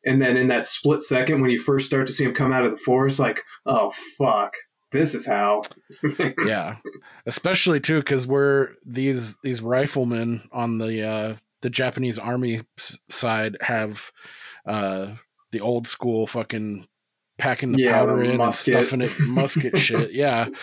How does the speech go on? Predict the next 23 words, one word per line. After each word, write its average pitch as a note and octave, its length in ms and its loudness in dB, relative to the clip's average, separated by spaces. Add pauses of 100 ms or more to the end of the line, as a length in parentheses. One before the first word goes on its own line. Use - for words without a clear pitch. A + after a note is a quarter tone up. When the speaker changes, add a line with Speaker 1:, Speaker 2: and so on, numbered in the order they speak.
(240)
Speaker 2:
Like, G2+ 340 -2 (600)
dude, G#2+ 260 0
yeah, C#3+ 120 0
you B2 200 2
get C#3+ 140 0
one C3 260 4
shot A2 300 2
off, A2 220 0
but - 120 -6
then C#3 140 0
you're C#3 120 2
gonna A2+ 140 -2
get G2+ 160 -4
your - 100 -8
head C#3+ 260 0
sliced G#2+ 420 0
off G#2+ 340 -2
r-, A2+ 60 -2
before A2+ 320 -4
you A2 100 -2
get G#2+ 120 -2
your G#2 120 -6
second A#2 400 -2